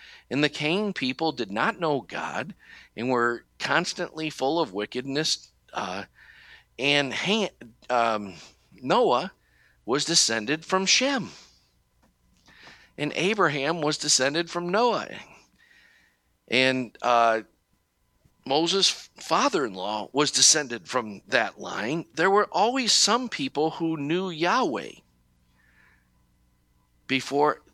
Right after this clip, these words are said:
they, they, because even Paul makes it clear that that which is known about God is evident within them. There are some people who had a, uh, an ability to open up to what theologians call general revelation and had enough understanding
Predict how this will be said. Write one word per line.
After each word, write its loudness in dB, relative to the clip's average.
they, -2
they, -4
because 0
even -4
Paul -2
makes -2
it -6
clear -2
that -4
that 0
which -2
is -2
known 0
about -2
God -4
is -2
evident -4
within -4
them. -2
There -2
are 0
some 2
people -4
who -2
had 2
a, -2
uh, 0
an -6
ability -2
to -2
open -2
up -8
to -6
what -4
theologians -4
call -2
general -2
revelation -2
and -6
had -4
enough -2
understanding -8